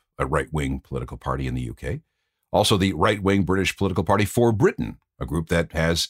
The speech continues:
anti-Islamic policies, and also the self-proclaimed anti-Islam party Liberty G B. Does, does he really believe what they say, or is he just being provocative?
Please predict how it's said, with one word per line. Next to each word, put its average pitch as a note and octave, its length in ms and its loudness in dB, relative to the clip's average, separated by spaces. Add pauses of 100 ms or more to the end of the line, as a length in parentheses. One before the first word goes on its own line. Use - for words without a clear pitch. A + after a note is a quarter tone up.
anti-Islamic E2+ 720 0
policies, - 540 -4 (440)
and G3+ 120 4
also A3+ 200 4
the D#3+ 200 4
self-proclaimed C#3+ 880 2
anti-Islam A#2 680 2
party E2 440 2 (260)
Liberty A2+ 540 4
G F#2+ 220 4
B. D#2 340 0 (1400)
Does, F#2 260 2
does G2 240 0
he G2+ 140 2
really A#2 680 2 (180)
believe B2+ 460 2
what B2 140 -2
they C3+ 100 2
say, C#3 340 2
or G#2+ 140 2
is G2 80 2
he A2 80 2
just G2+ 240 0
being F#2+ 380 4 (720)
provocative? F2+ 580 0